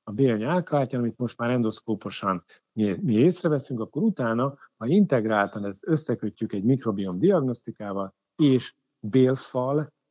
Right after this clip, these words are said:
paramétereket is tudunk már vérből és szétletből nézni, akkor ezt a képet össze tudjuk állítani egy ilyen kockázati mátrixá, és nem csak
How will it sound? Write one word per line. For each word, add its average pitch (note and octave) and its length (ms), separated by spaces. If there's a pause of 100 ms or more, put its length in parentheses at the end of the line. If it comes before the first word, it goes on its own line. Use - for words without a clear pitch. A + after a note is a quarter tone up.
(200)
paramétereket C3 840
is C3 100
tudunk C3 340
már B2+ 280 (320)
vérből A2+ 340
és F#2+ 140
szétletből F#2+ 540
nézni, C#3+ 440 (120)
akkor A#2 280
ezt - 160
a G#2+ 40
képet G#2 400
össze A2 240
tudjuk F#2+ 300
állítani G#2 440
egy G2 100
ilyen F#2+ 160
kockázati F#2+ 640
mátrixá, B2+ 680 (320)
és - 240 (140)
nem G#3 200
csak B2 220